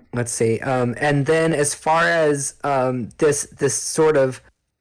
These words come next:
brick wall we've put up in, in them getting into the legal business, um,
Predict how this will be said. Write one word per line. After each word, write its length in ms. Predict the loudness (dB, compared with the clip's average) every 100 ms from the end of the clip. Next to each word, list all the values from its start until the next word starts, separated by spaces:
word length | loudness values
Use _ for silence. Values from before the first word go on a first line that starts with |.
| _ _ -20 -18 -2
brick 200 | 0 0
wall 380 | 2 4 4 4
we've 260 | 2 2
put 200 | 0 2
up 340 | 2 0 -2 -2
in, 460 | 0 2 0 -4 -4
in 360 | -2 -2 -4 -8
them 500 | -2 0 2 -2 0
getting 280 | 2 2
into 200 | 2 0
the 140 | 2 0
legal 480 | 0 0 2 2 2
business, 640 | 2 0 0 0 -2 -6 -14 _ _ -2
um, 600 | 0 2 2 0 -4